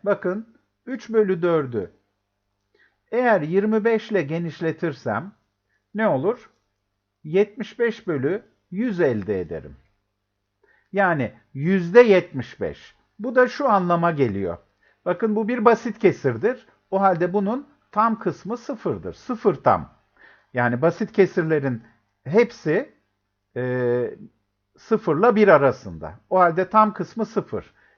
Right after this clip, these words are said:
E, ondalık kısmı da yetmiş beştir. Bunu nasıl okuyoruz? Yüzde yetmiş beş. Yani tam kısmı sıfır. Neden yüzde okuyoruz? Çünkü ondalık kısımda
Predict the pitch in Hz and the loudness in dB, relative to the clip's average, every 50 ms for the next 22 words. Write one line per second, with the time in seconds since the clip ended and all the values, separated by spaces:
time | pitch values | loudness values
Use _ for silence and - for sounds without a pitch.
0 | _ _ - 180 196 214 226 233 220 226 233 262 226 - - 185 - - 135 127 | _ _ -4 -2 0 0 2 4 4 4 4 2 -4 -6 -8 -8 -8 -6 -6 -2
1 | 151 214 226 214 208 208 208 226 220 - - - 180 143 - - _ - - - | 0 0 2 4 2 2 0 -4 -12 -10 -6 -4 -4 -4 -4 -8 _ -20 -20 -20
2 | _ _ _ _ _ _ - 226 247 262 262 285 269 269 - 226 202 165 - - | _ _ _ _ _ _ -4 -2 0 0 2 2 0 2 4 4 4 4 2 0
3 | 170 151 143 147 220 285 302 - - - _ _ _ _ _ _ _ _ _ _ | 0 0 0 0 -2 -4 -8 -12 -20 -20 _ _ _ _ _ _ _ _ _ _
4 | _ _ _ _ _ _ _ _ _ _ _ _ _ _ _ _ - 156 175 196 | _ _ _ _ _ _ _ _ _ _ _ _ _ _ _ _ -8 -2 -2 0
5 | 185 156 147 156 220 226 220 196 185 175 - - 127 113 - - - - - - | 0 -2 2 6 6 8 8 8 6 4 2 -2 -8 -10 -10 -10 -12 -12 -12 -12
6 | - - - - - _ _ _ _ _ _ _ 139 139 135 127 123 123 120 - | -16 -20 -20 -20 -20 _ _ _ _ _ _ _ -4 -2 -2 -2 -2 -4 -6 -2
7 | - 202 214 208 202 202 - 185 151 - - 139 131 117 101 - - _ _ _ | 2 4 4 4 2 0 -4 -6 -6 -6 -8 -6 -4 -4 -4 -6 -8 _ _ _
8 | _ _ _ _ _ _ - - 202 208 202 - 247 240 247 240 - _ _ _ | _ _ _ _ _ _ -6 -2 -2 -2 0 2 2 0 0 0 -6 _ _ _
9 | _ _ _ _ - - _ 170 190 226 208 240 247 254 254 226 208 190 160 143 | _ _ _ _ -20 -16 _ 0 0 2 4 6 4 4 4 2 2 0 -2 0
10 | 147 156 143 135 - - 151 139 156 196 262 269 - - _ _ _ _ _ _ | 2 2 2 2 2 0 0 0 0 0 -2 -6 -8 -14 _ _ _ _ _ _
11 | - 254 247 214 - 208 165 170 185 208 196 190 196 208 226 220 - - 170 - | -8 -4 -4 -4 -2 -2 -2 0 0 0 2 2 2 0 0 -4 -6 -12 -14 -8
12 | - 165 143 143 170 202 226 240 - | -6 -6 -6 0 2 2 0 0 -4